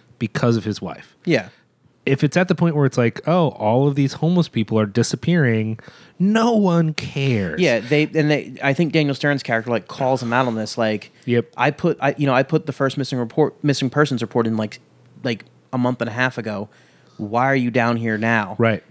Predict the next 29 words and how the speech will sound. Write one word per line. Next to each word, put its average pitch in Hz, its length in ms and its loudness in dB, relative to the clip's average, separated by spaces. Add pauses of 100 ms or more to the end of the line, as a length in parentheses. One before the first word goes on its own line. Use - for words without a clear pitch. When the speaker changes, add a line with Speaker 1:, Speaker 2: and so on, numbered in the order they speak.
Speaker 2:
And 123 160 -2
then 117 440 -4
Speaker 1:
And 143 180 0
Speaker 2:
it's, 147 160 0
Speaker 1:
then - 240 -20
Speaker 2:
this 117 200 -4
fancy - 580 -2
woman 104 200 -2
disappeared. 101 520 -4 (160)
Speaker 1:
And 135 100 0
then 139 140 0
the 131 120 2
other 143 160 0
character 127 400 -2
is, 113 240 -2
what 120 140 0
is 131 140 -2
his, 127 260 -4
what 120 160 0
is 127 120 0
the 131 100 2
actor's 135 320 -2
name 143 100 0
again? 139 220 0
Speaker 2:
Uh, 117 60 0
I 110 80 -4
believe 107 180 -8
John 117 280 -2
Hurd. 117 280 -2